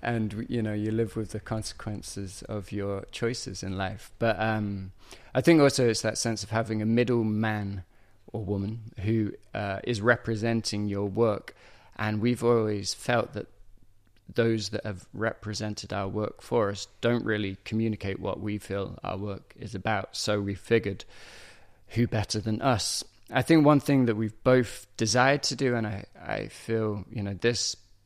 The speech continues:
doing the podcast and more with a video and, and, uh, putting ourselves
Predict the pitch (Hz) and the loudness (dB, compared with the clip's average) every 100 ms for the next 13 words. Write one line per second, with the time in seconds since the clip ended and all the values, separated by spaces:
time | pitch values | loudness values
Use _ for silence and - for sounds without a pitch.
0 | 214 - 110 107 101 104 113 - 107 107 | -10 2 2 4 0 -4 -8 -8 -6 -4
1 | - 101 - 101 95 101 101 104 95 92 | -4 -6 -6 -6 -6 -4 -2 -4 -6 -4
2 | 110 104 104 101 98 95 - - - - | -2 0 0 -2 -4 -8 -14 -20 -20 -20
3 | - - 101 95 92 - - - _ - | -10 -6 -4 -4 -8 -14 -20 -20 _ -8
4 | 98 98 50 50 - - - _ _ _ | -4 -4 -4 -6 -10 -18 -20 _ _ _
5 | - - _ _ _ _ - - 151 123 | -20 -20 _ _ _ _ 0 2 4 2
6 | 107 135 127 120 110 | 4 4 4 2 0